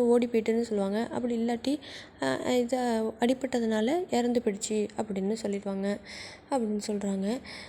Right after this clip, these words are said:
"அஹ், இது தப்பு இல்லையாம்மா?" அப்படின்னு கேக்குறாங்க. "அவங்களுக்கே தப்பு இல்ல. அப்படிதான், அவங்கெல்லாம் மனசாட்சி இல்லாதவங்க. அப்படிதான் இருப்பாங்க" அப்படின்னு சொல்லிட்டு கங்-, அஹ், சாரதா சொல்லிடுறாங்க. கங்காவுமே வந்துட்டு,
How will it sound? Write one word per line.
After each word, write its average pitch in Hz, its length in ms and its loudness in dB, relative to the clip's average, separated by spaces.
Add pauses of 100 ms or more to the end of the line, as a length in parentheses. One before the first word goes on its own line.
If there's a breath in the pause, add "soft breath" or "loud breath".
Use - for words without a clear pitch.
(220 loud breath)
"அஹ், 220 400 2
இது 220 260 0
தப்பு 214 280 -2
இல்லையாம்மா?" 240 380 2
அப்படின்னு 208 340 -2
கேக்குறாங்க. 202 420 -2 (220)
"அவங்களுக்கே 226 520 2
தப்பு 247 280 0
இல்ல. 214 340 2
அப்படிதான், 214 540 -2
அவங்கெல்லாம் 196 460 0
மனசாட்சி 220 540 -2
இல்லாதவங்க. 202 480 0 (540 loud breath)
அப்படிதான் 214 340 2
இருப்பாங்க" 208 360 0 (300)
அப்படின்னு 196 260 0
சொல்லிட்டு 196 440 -4 (380)
கங்-, 190 260 -2
அஹ், 196 300 0
சாரதா 196 500 -2
சொல்லிடுறாங்க. 202 520 -2 (520 loud breath)
கங்காவுமே 226 500 2
வந்துட்டு, 214 320 0